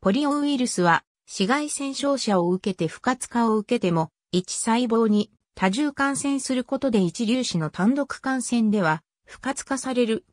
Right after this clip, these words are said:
紫外線照射量において生きた子孫ウイルス粒子を形成することができる。ポリオウイルスは他のヒトエンテロウイルスと似た構造を持っている。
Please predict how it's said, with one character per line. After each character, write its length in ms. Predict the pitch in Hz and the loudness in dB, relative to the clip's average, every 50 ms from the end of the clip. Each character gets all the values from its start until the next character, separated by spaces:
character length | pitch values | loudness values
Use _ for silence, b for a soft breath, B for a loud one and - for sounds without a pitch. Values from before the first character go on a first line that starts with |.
| _ _ | _ _
紫 200 | - - - 190 | -14 -4 -2 0
外 220 | 208 262 294 302 294 | 0 0 -2 -2 -4
線 260 | - - 262 247 247 | -2 0 0 0 0
照 220 | 240 - 294 302 | 0 0 0 0
射 160 | 294 - 320 311 | 0 -2 -2 -2
量 240 | 285 285 262 226 208 | 0 2 2 4 4
に 140 | 196 180 | 4 2
お 140 | 165 165 170 | 2 2 0
い 40 | 170 | 0
て 140 | - - 156 | -2 -2 -2
生 120 | 180 202 | -2 -2
き 100 | - - | -6 -6
た 120 | - 190 180 | -4 -4 -4
子 300 | - - - - - - | -4 -6 -8 -6 -2 -2
孫 140 | 254 269 | 0 0
ウ 40 | 269 | 0
イ 60 | 247 | 0
ル 100 | 233 247 | 0 -2
ス 160 | 240 - 226 208 | -2 -2 -2 0
粒 160 | 233 254 254 | 0 0 -2
子 200 | - - 190 170 | 0 0 2 2
を 180 | 160 160 - b b b _ | 2 0 -2 b b b _
形 200 | - - 190 254 | -4 0 0 0
成 240 | 277 - 302 302 294 | 0 0 -2 -2 -2
す 180 | 277 - 277 262 | -2 -2 -4 -4
る 120 | 262 247 | -4 -4
こ 120 | - 262 247 | -4 -4 -2
と 120 | 240 220 | 0 0
が 100 | 202 156 | 0 0
で 140 | 147 143 135 | 0 -2 -4
き 160 | - 160 143 | -4 -4 -4
る。 160 | 127 - - _ _ _ _ _ _ _ _ _ _ | -4 -6 -8 _ _ _ _ _ _ _ _ _ _
ポ 100 | - 220 | 0 0
リ 160 | 262 311 311 | 2 2 0
オ 100 | 302 285 | 0 0
ウ 80 | 285 285 | 0 0
イ 120 | 285 254 | 0 0
ル 80 | 254 240 | 0 -2
ス 160 | - - 180 | 0 0 2
は 220 | 175 165 - - _ _ _ _ _ | 4 2 2 0 _ _ _ _ _
他 300 | - 185 185 - 262 277 | -4 -4 0 0 0 0
の 120 | 285 285 | 0 -4
ヒ 140 | 254 - _ | -8 -10 _
ト 160 | - 269 262 | -2 0 0
エ 80 | 262 262 | 0 0
ン 100 | 254 247 | -4 -2
テ 120 | - 269 | -2 -2
ロ 140 | 254 254 254 | 0 2 2
ウ 80 | 262 | 0
イ 80 | 269 254 | 0 0
ル 100 | 285 277 | -2 -2
ス 120 | 254 - | -4 -4
と 120 | - 208 185 | -2 0 0
似 160 | 165 160 165 | 0 0 -2
た 140 | - 196 - | -2 -4 -2
構 240 | - 185 214 247 226 | 0 0 0 0 2
造 340 | 226 240 233 226 226 220 | 2 2 2 4 2 2
を 60 | 214 202 | 2 2
持 140 | 202 208 | 2 2
っ 40 | 208 | 0
て 220 | - _ - 170 151 | -2 _ -4 -4 -2
い 120 | 147 131 | -2 -4
る。 160 | 123 127 123 | -4 -8 -10